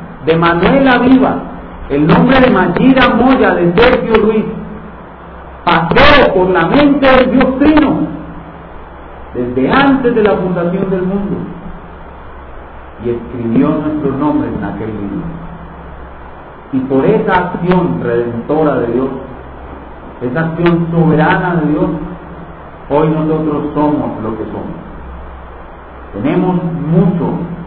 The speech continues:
de qué agradecerle a nuestro Padre, de qué gloriarnos solamente en Cristo, porque es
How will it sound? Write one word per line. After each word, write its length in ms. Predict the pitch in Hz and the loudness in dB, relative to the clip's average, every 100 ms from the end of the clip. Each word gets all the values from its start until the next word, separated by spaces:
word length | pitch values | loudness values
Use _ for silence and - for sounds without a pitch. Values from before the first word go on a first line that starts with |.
| - - | -14 -8
de 100 | 101 101 | -8 -6
qué 260 | 113 120 117 | -4 -2 -2
agradecerle 640 | 110 107 104 104 110 107 | -4 -4 -4 -4 -6 -6
a 40 | |
nuestro 280 | 104 101 98 101 | -6 -6 -8 -8
Padre, 240 | - 175 170 - - - - - - - | -8 -8 -10 -12 -14 -16 -16 -18 -18 -8
de 80 | 117 | -4
qué 140 | 160 180 | 0 2
gloriarnos 840 | 196 185 196 202 190 190 180 170 | 4 4 2 2 -2 -4 -6 -2
solamente 520 | 170 170 165 165 165 | 0 2 2 2 2
en 80 | 151 | 0
Cristo, 460 | 151 147 151 - 180 - - - - - - - - - - | 0 0 -2 -4 -8 -10 -12 -16 -16 -18 -18 -18 -18 -18 -8
porque 380 | 117 120 135 | -6 -2 0
es 80 | 160 | 2